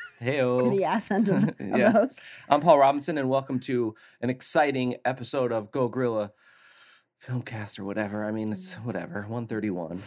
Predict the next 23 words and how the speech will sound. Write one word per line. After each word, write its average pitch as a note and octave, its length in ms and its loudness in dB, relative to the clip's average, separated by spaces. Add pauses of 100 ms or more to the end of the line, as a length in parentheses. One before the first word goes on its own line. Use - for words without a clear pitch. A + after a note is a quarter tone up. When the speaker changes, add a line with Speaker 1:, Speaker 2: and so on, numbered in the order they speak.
Speaker 2:
We've A2 140 -8
done F#2 180 -2
this F2+ 160 -6
before. F#2+ 400 -6 (140)
Speaker 1:
<laughs> - 160 -8
Speaker 2:
Let's B2+ 160 -6
do G#3+ 240 0
it. F#4+ 120 4 (720)
Um, C3 220 4
no, G3+ 120 6
we're D3+ 180 2
very D#3 160 2
excited D3 280 -2
today. B2 120 -2
We A#2 140 0
have A#2+ 140 0
some - 120 0
Speaker 1:
As A2 100 0
Speaker 2:
very A#2+ 200 2
special G#2 120 2
Speaker 1:
promised. C3 280 -4
Speaker 2:
guests A#2+ 360 -4
on B2 380 -2